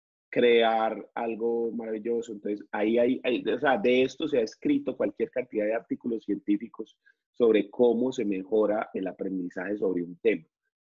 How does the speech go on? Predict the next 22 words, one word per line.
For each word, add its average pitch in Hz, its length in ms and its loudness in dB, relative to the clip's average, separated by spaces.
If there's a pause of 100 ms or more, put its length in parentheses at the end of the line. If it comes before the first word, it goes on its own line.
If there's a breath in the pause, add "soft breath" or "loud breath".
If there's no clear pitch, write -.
¿sí? 156 260 0 (320 loud breath)
Y 180 160 6
ha 175 160 6
sido 190 320 -4
utilizado 165 800 -2
en 127 480 -4 (120)
de 98 120 -6
las 95 160 -6
mejores 92 360 -8
universidades 98 520 -4
del 135 160 0
mundo, 110 460 0
se - 160 -12
le 90 100 -4
enseña 98 720 -4
a 113 40 -6
las 110 200 -6
personas 104 580 -4
desde 85 400 -8 (440)
que 92 80 -8
empiezan 98 520 0
a, 92 240 -4